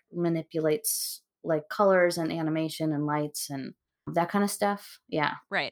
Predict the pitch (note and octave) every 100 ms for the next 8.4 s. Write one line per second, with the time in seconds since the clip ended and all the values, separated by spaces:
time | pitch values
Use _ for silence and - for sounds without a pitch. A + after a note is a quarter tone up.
0 | - A#3 B3 A#3+ A3+ G3 G3 F#3+ F2 D3+
1 | D3 - G#3+ F3 A#2 C#3 D#3+ D3+ - D3+
2 | - D3+ C#3+ C#3+ - D3 C3+ C3+ - D3+
3 | D3 C#3+ B2+ - B2 - B2+ B2 B2 C3+
4 | A#2 A#2+ C3 B2+ B2 A2+ D#3+ C#3 B2 -
5 | C#3 B2+ B2 - _ _ _ _ _ _
6 | _ _ G#3 E3+ D#3 E3 D#3 C#3 D#3 C#3
7 | C3 - C3+ - - C3+ A#2+ A#2+ - A2+
8 | B2+ B2 - B2